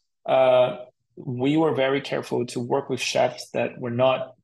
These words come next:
not, not that we were hiring them to sell anything, but chefs who were really excited about selling our product and serving our product and putting their name behind it, uh, as clients.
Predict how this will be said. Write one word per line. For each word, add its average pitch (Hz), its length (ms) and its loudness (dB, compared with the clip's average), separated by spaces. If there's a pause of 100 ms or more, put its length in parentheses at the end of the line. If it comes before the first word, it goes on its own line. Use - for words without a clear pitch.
(160)
not, 135 240 -2
not 139 220 2
that 131 100 -6
we 131 120 -6
were 123 120 0
hiring 135 480 -2
them 127 160 -2
to 123 140 -8
sell 127 260 -2
anything, 143 440 -4
but 120 180 -4
chefs 135 360 -2
who 135 100 -4
were 127 120 2
really 123 220 2
excited 131 520 -2
about 120 280 -4
selling 127 260 -2
our 123 80 -6
product 120 480 0
and 123 240 -8 (260)
serving 131 300 -4
our 120 80 -2
product 120 540 -2
and 127 160 -6
putting 131 240 -2
their 123 100 -2
name 123 240 -4
behind 117 400 -8
it, - 160 -8 (500)
uh, 117 340 0
as 120 220 -4
clients. - 760 -4